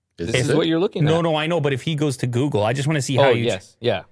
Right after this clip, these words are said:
Speaker 3: How you transition from the thing to
Speaker 2: Exactly. Yeah, there you
Speaker 3: Oh,
Speaker 2: go.
Speaker 3: oh, oh, oh, oh.
Speaker 2: I was like, "What is this?" And then I found out it was Earth Day, and then they got a few of these gifs. I think you can slide that. No, you can't.
Speaker 3: I think maybe if he clicks on it, then he can slide it.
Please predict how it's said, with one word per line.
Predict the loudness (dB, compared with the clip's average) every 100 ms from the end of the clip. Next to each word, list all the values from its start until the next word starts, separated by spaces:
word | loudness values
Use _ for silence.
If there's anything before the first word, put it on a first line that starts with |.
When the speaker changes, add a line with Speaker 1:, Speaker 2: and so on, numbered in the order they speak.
| _ -2
Speaker 3:
How | 0
you | 0 -2
transition | -2 -2 0 -2 -2 -2
from | -2 -2 0 0
the | 0 0
thing | 0 0 -2
to | -2 -2 0 0
Speaker 2:
Exactly. | -2 -2 -4 -4 -8 -4
Yeah, | 0
there | 2 2
you |
Speaker 3:
Oh, | 2
Speaker 2:
go. | 2
Speaker 3:
oh, |
oh, |
oh, | 0 0 0 0 0 0 0 0 0 0 0 -2
oh. | -6 -6
Speaker 2:
I | -4
was |
like, | -4
"What | -2 -4
is | -2
this?" | -2 -2 -4 -8
And | -8
then | -6
I | -6
found | -6 -2
out | -2
it | -2
was | -2
Earth | -4 -4 -2
Day, | 0 2 0
and | -2 -6
then | -6 -8 -10 -16 _ _ _ _
they | 0
got | 2
a | 0
few | -2 -2
of |
these | -2 -4
gifs. | -4 -4
I | -4
think | -4 -4
you |
can | -4 -8
slide | -6 -4 -4
that. | -4 -6 -8 _ _ _ _ _ -10
No, | -10
you | -4
can't. | 2 2
Speaker 3:
I |
think | 2 -2
maybe | -2 -2
if | -2
he | -4
clicks | -2 -2 -2
on | -2
it, | -2
then | -2 -2
he | -2
can | -2
slide | -2 -2 -2
it. | -4 -8